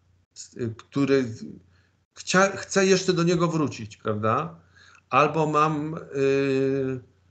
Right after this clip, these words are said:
kogoś, o, ta, mm, Irmina, y, mówiła o swoim chłopaku, że,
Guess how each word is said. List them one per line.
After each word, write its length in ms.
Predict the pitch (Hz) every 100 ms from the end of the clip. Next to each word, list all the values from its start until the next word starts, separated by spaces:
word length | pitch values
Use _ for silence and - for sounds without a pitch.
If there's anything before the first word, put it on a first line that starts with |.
| _ _
kogoś, 520 | - 156 151 147 - 104
o, 380 | 131 117 113 -
ta, 360 | 143 131 123 110 143
mm, 560 | 131 123 123 120 120 120
Irmina, 400 | 135 131 143 135 131 135 - - -
y, 120 | 147
mówiła 680 | 135 135 147 135 - - - -
o 440 | 135 135 135 - - -
swoim 280 | - 151 160
chłopaku, 560 | 170 165 156 123 123
że, 240 | 110 127